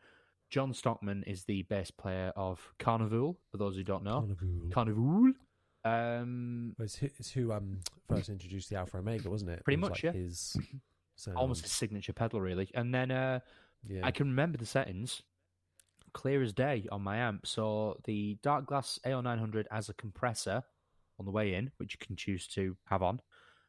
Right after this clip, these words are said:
Speaker 1: So that's on. It's about halfway up. And I believe when it's halfway up, it's only really compressing the low end. It acts a little bit more like a multiband
Speaker 2: Nice.
Speaker 1: compressor.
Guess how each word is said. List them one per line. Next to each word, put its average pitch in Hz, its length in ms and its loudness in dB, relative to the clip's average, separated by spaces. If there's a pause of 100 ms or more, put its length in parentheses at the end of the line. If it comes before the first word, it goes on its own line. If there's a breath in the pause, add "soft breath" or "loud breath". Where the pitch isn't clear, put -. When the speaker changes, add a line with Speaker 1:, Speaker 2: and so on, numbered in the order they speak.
(180)
Speaker 1:
So - 140 0
that's 120 220 2
on. 104 240 2 (140)
It's - 80 -10
about 107 180 2
halfway 110 500 4
up. 92 320 2
And 107 120 -2
I 104 40 0
believe 139 480 2
when 131 120 0
it's - 100 -8
halfway 151 500 0
up, 101 380 -2
it's - 260 -10
only 143 320 2
really 131 380 2
compressing 104 720 -2
the 95 80 -4
low 107 280 2
end. 131 240 0
It 120 80 0
acts 113 300 -4
a 110 40 -2
little 123 260 0
bit 117 140 0
more 110 140 0
like 101 200 0
a - 20 0
multiband 113 500 0
Speaker 2:
Nice. - 140 -2
Speaker 1:
compressor. 127 460 2